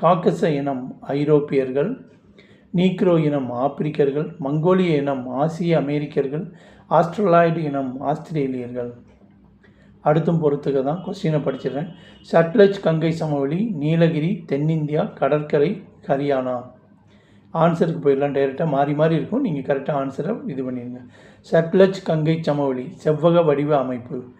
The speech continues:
நீலகிரி சிதறிய குடியிருப்பு, தென்னிந்தியா குழுமிய குடியிருப்பு, கடற்கரை வட்ட குடியிருப்பு, ஹரியானா நட்சத்திர வடிவ குடியிருப்பு. கீழே கொடுக்கப்பட்டுள்ள வாக்கியத்தை கருத்தில் கொண்டு சரியானதை செய்யணும். கூற்று காரணம்,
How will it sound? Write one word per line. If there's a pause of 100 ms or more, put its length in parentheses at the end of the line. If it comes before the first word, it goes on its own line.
(360)
நீலகிரி
சிதறிய
குடியிருப்பு, (520)
தென்னிந்தியா (180)
குழுமிய
குடியிருப்பு, (480)
கடற்கரை (220)
வட்ட
குடியிருப்பு, (360)
ஹரியானா (160)
நட்சத்திர
வடிவ
குடியிருப்பு. (1800)
கீழே
கொடுக்கப்பட்டுள்ள
வாக்கியத்தை
கருத்தில்
கொண்டு
சரியானதை (560)
செய்யணும்.
கூற்று
காரணம்,